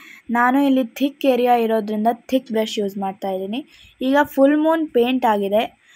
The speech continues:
ನನಗೆ ಇದರಲ್ಲಿ ಸ್ವಲ್ಪ ಯೆಲ್ಲೋ ಕಮ್ಮಿ ಅನ್ನಿಸ್ತು, ಅದಕ್ಕೆ ನಾನು ಯೆಲ್ಲೋ ಹಾಕ್ತಾ ಇದ್ದೀನಿ.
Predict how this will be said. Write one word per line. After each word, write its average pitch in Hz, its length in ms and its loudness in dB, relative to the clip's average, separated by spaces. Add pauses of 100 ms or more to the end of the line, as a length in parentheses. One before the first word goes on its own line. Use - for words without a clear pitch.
(180)
ನನಗೆ 277 460 2
ಇದರಲ್ಲಿ 269 260 0
ಸ್ವಲ್ಪ 247 320 -4
ಯೆಲ್ಲೋ 226 340 0
ಕಮ್ಮಿ 233 420 -2
ಅನ್ನಿಸ್ತು, 208 500 -4 (160)
ಅದಕ್ಕೆ 226 380 -2
ನಾನು 254 260 -2
ಯೆಲ್ಲೋ 220 340 -2
ಹಾಕ್ತಾ 208 400 -4
ಇದ್ದೀನಿ. 185 360 -6